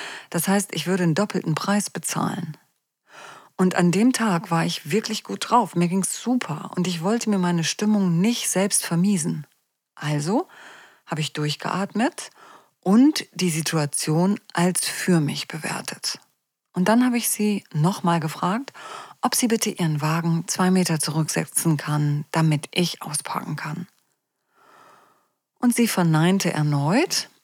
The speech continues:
und diesmal mit dem Satz, dass sie jetzt an diesem Container auslädt und ich gefälligst warten soll, bis sie fertig ist.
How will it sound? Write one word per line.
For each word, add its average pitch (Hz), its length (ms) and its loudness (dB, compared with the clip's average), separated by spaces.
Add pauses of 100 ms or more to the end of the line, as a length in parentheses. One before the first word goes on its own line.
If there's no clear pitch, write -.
und 165 220 2
diesmal 208 260 2
mit 220 180 2
dem 226 160 2
Satz, 240 440 0 (340)
dass 180 220 2
sie 160 200 4
jetzt 175 400 2
an 160 220 4
diesem 202 300 2
Container 165 640 0
auslädt 233 580 4
und 226 320 6 (320)
ich 220 220 2
gefälligst 196 720 0
warten 156 280 0
soll, 180 380 2 (260)
bis 165 140 2
sie 180 100 0
fertig 165 400 -2
ist. - 240 -8